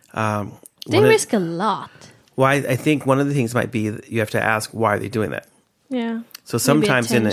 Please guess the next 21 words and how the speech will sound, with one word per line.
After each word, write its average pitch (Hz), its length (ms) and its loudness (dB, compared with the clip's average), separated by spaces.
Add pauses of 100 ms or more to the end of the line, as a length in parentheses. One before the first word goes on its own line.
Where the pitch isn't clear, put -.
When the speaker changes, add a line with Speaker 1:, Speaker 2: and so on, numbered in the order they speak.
(100)
Speaker 1:
in 113 100 0
a, 120 40 4
Speaker 2:
attention 156 220 -2
or 214 40 -10
Speaker 1:
right, 123 300 2
e-, 101 180 -2
exactly. 113 640 -2 (420)
In 117 220 2
the 107 420 -2
hunger 143 560 2
for 113 260 0
attention 117 800 -2 (380)
or - 180 -2
affirmation, 120 800 0 (640)
I'm 123 160 4
willing 127 200 6
to 113 80 0
sell 120 380 2
myself 104 480 -2
out. - 300 -4 (180)
Speaker 2:
Yeah. 240 460 -4